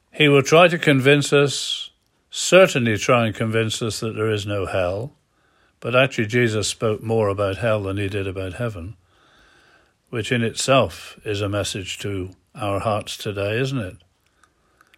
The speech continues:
Because he warned people. But the devil will also say, "There's no hurry." Well, he's wrong on all counts. There is a heaven to gain. There is a hell to shun.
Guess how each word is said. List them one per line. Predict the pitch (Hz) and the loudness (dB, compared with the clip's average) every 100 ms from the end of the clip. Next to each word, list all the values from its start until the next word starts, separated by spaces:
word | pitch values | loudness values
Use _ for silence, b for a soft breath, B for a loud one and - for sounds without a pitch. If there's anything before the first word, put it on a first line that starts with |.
| _ | _
Because | - 110 117 98 | -16 -6 -4 -2
he | 113 101 | -4 -2
warned | 110 131 131 101 | 2 2 2 0
people. | - 98 90 98 104 - _ _ _ _ _ _ _ _ _ _ _ _ _ _ _ _ _ _ - | -4 -8 -8 -12 -14 -16 _ _ _ _ _ _ _ _ _ _ _ _ _ _ _ _ _ _ -4
But | 131 131 | 2 2
the | 139 | 6
devil | 147 160 151 | 6 6 6
will | 143 147 | 6 6
also | 170 180 - 110 | 6 4 2 0
say, | - 113 107 123 120 - _ | 2 2 2 0 -4 -10 _
"There's | 123 120 117 | -4 -2 0
no | 123 | -2
hurry." | 113 123 90 80 - _ _ _ _ _ _ _ _ _ _ _ - | 0 -2 -2 -8 -16 _ _ _ _ _ _ _ _ _ _ _ -2
Well, | 139 143 147 - _ _ | 4 6 4 -2 _ _
he's | - 135 117 | -2 0 6
wrong | 143 147 | 8 8
on | 131 | 6
all | 135 147 | 6 4
counts. | 139 117 98 110 - - | 2 -2 -2 -4 -8 -2
There | 123 | 2
is | 135 131 | 4 4
a | |
heaven | 95 110 104 98 | 2 2 0 -4
to | 95 | -4
gain. | 107 98 98 107 - _ _ _ _ _ _ _ _ | -2 -2 -2 -8 -12 _ _ _ _ _ _ _ _
There | 123 135 | 4 6
is | 143 | 6
a | 131 104 | 4 2
hell | 104 98 | 2 0
to | - | -4
shun. | 95 - 92 90 120 | -6 -6 -6 -6 -10